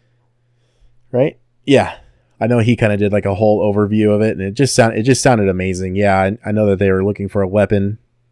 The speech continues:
to defeat the Guardians. Thought that was really cool. Um, I know Vale, Spartan Vale's in it. But, uh,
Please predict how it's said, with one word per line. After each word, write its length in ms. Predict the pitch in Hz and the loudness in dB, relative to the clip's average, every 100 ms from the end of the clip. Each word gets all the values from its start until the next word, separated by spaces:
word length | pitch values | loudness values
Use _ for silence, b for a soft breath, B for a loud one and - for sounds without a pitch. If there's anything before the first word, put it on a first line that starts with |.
| _ | _
to 140 | - 101 | -6 -4
defeat 320 | 95 107 98 | -4 -6 -6
the 60 | |
Guardians. 680 | 92 98 95 95 95 95 - - _ _ - | -4 -2 0 -2 -4 -8 -12 -20 _ _ -6
Thought 140 | 98 | -4
that 60 | 92 | -2
was 120 | 90 | -4
really 160 | 98 92 | -4 -6
cool. 380 | - 95 95 - b b b b b b b | -4 -4 -4 -10 b b b b b b b
Um, 760 | 101 104 98 92 90 90 101 - _ _ _ _ _ - | -6 -2 -2 -4 -6 -12 -16 -20 _ _ _ _ _ -10
I 40 | |
know 140 | 107 101 | -6 -4
Vale, 340 | 95 98 101 | -2 -2 -4
Spartan 320 | - 104 71 | -8 -10 -8
Vale's 300 | 92 95 95 | -6 -6 -6
in 100 | 98 | -8
it. 200 | 98 98 _ _ _ _ _ _ _ _ - | -8 -10 _ _ _ _ _ _ _ _ -10
But, 300 | 104 - 110 | -8 -8 -10
uh, 380 | 101 95 92 | -8 -8 -10